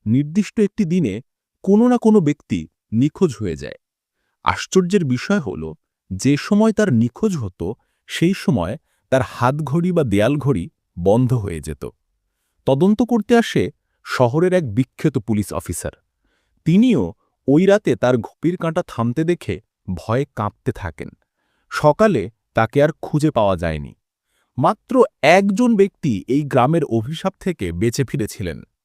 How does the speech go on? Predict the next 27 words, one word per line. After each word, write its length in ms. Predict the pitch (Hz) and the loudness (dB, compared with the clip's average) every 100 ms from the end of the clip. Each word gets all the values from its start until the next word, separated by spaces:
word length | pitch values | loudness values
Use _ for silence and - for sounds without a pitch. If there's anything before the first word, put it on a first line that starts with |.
| _ _ _ _ | _ _ _ _
তার 220 | 104 117 | 2 2
নাম 240 | 123 117 131 | 2 0 0
ছিল 300 | - 156 190 - _ _ _ - | -2 -4 -6 -10 _ _ _ -2
আবির। 400 | 101 85 71 - _ _ _ _ _ | 0 -2 -8 -12 _ _ _ _ _
সে 180 | - 220 | -2 2
বলেছিল, 640 | 175 156 214 - 240 131 - _ _ _ _ - | 4 4 2 -2 -2 -2 -4 _ _ _ _ -2
"আমার 320 | 110 143 196 | 2 4 4
ঘড়ির 380 | 143 95 - 196 | 2 -2 -4 -4
কাঁটা 300 | - 151 214 | -2 0 0
বন্ধ 380 | 123 92 110 131 | 0 0 0 2
হয়ে 280 | 139 120 95 | 0 -2 -4
গিয়েছিল, 500 | 87 80 - 85 64 _ _ _ _ | -6 -8 -8 -8 -8 _ _ _ _
আর 140 | - 160 - | 2 2 0
ঠিক 160 | 214 _ | -6 _
তখনই 520 | - 117 - 226 98 - _ _ | 2 2 2 0 -2 -6 _ _
আমি 280 | - 95 123 | -4 0 0
একটা 380 | 131 _ 90 58 - _ _ - | -2 _ -6 -6 -10 _ _ 2
অন্ধকার 600 | 123 147 127 - 156 127 | 4 4 0 -2 -4 -2
জগতের 460 | 107 104 120 123 | -2 0 0 -2
ভেতরে 340 | 107 123 147 185 | -2 -4 -4 -4
ঢুকে 340 | 135 - 110 | -6 -8 -6
যাই। 200 | 82 71 _ _ _ _ _ | -6 -8 _ _ _ _ _
চারপাশে 460 | - 90 90 92 101 | -4 -4 -2 -6 -6
শুধু 300 | - 120 131 | -8 -8 -8
ছায়া, 460 | - 117 101 117 156 _ _ _ _ | -10 -6 -4 -4 -6 _ _ _ _
আর 140 | - 151 | 0 0
একটা 200 | - | 2